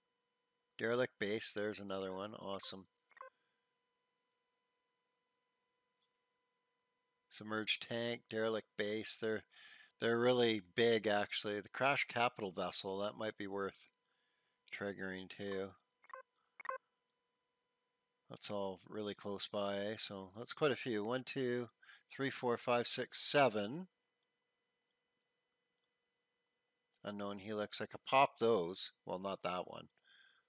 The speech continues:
That would be a little bit harder. I mean, I can do the abandoned factory. I've done it a few times, and if you look in my past catalog of videos, um,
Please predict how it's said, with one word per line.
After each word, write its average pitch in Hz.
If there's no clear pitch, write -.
That 107
would 95
be 104
a 95
little 92
bit 95
harder. 92
I 107
mean, 107
I 135
can 135
do 175
the 151
abandoned 92
factory. 92
I've 113
done 98
it 95
a 107
few 147
times, 131
and 117
if -
you 113
look 127
in 117
my 107
past 117
catalog 131
of 110
videos, 143
um, 113